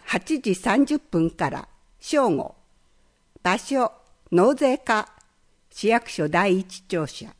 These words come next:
問い合わせ、納税課、内線五五三。今月の介護認定、更新、申請。対象、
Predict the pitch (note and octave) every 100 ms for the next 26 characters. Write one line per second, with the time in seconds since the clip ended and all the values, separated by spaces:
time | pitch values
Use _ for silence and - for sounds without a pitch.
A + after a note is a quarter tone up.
0 | _ _ _ _ _ _ _ - A3+ A#3+
1 | G#3 G#3 B3 - F#3 - _ _ - D#3+
2 | G#3+ A3 F#3 - - E3 - - _ _
3 | _ G3+ G#3+ C#4 B3 A3+ G3 - _ A3+
4 | C4 B3+ - F3+ A#3 G3+ C3 - _ -
5 | E3+ E3 - - - _ _ _ _ _
6 | _ _ _ _ _ _ _ _ _ _
7 | _ _ _ _ _ _ _ _ _ _
8 | _ _ _ - B3+ E4 E4 F4 D4+ D4+
9 | D#4+ A#3 C#4+ D#4 D#4 D#4 D4 - E3 C#3+
10 | B2+ - - - - C4+ C#4 - C4 A#3+
11 | A3+ - - - G#3+ C#4+ - A3 G3 F#3
12 | - _ _ - _ _ _ _ - G#3
13 | D#4 - B3+ A3 G#3